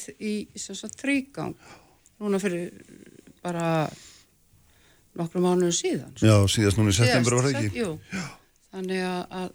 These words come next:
Speaker 1: það er aldrei að vita.
Speaker 2: <laughs>
Speaker 1: Það gæti farið svo.
Speaker 2: Nei, akkúrat, en heldur að það tengist eitthvað þessari sögu að fólk sé svona tregt að, hérna, opna þetta mál?
Speaker 1: Ég held bara að það þurfi að gera þessi mál upp.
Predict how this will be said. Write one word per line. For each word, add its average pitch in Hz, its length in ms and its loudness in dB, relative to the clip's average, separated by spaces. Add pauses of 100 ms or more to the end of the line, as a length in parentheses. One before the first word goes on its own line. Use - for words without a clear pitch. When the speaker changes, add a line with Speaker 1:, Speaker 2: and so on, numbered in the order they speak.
(120)
Speaker 1:
það - 180 0
er 233 100 4
aldrei 170 220 0
að 147 100 0
vita. 156 260 -6 (320)
Speaker 2:
<laughs> 110 100 4 (240)
Speaker 1:
Það - 200 0
gæti 202 260 2
farið 127 200 2
svo. 120 160 6
Speaker 2:
Nei, 101 260 4
akkúrat, 101 460 0
en 110 80 4
heldur 107 180 2
að 104 80 0
það 98 80 0
tengist 127 400 0
eitthvað 143 220 2
þessari 131 240 -2
sögu 156 340 2
að 120 140 0 (720)
fólk 117 180 -6
sé 117 140 0
svona 120 180 0
tregt 139 320 0
að, 135 80 2
hérna, 131 280 -2 (1120)
opna 147 340 2
þetta 151 100 -4
mál? 160 140 -2 (600)
Speaker 1:
Ég 254 280 -2
held 302 320 -2
bara 294 220 0 (220)
að 262 260 -2 (220)
það 269 220 -6
þurfi 330 500 0
að 262 260 -4
gera 320 420 0
þessi 269 240 0
mál 285 240 2
upp. - 640 -4